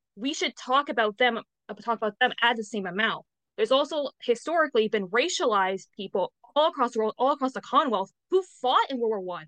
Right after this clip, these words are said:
who fought in World War Two. So as Canada becomes more multicultural, those stories should also be shared as well.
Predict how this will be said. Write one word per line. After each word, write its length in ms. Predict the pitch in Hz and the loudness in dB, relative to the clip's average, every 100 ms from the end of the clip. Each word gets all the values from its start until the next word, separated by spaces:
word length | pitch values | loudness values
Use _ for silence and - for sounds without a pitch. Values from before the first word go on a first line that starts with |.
| _ 302 | _ -12
who 100 | 285 | -10
fought 280 | - 294 | -4 -2
in 60 | 349 | 0
World 80 | 226 | 0
War 180 | 196 - | -2 -4
Two. 200 | 175 - - _ _ _ | -10 -10 -12 _ _ _
So 160 | - 320 | -6 -2
as 120 | 294 | -2
Canada 260 | - 392 370 | 0 0 0
becomes 340 | 311 277 262 | -2 -2 0
more 200 | 254 220 | 0 0
multicultural, 720 | 214 208 202 254 294 214 202 - _ _ _ | -2 -4 -2 0 2 2 0 -2 _ _ _
those 240 | 302 330 - | -4 -4 -4
stories 300 | 277 277 269 | -2 0 0
should 120 | 247 | 0
also 320 | 220 226 226 | 0 0 -2
be 160 | 190 202 | -4 -4
shared 260 | 196 185 | -2 -2
as 120 | 170 170 | -4 -4
well. 300 | 180 143 | -2 -4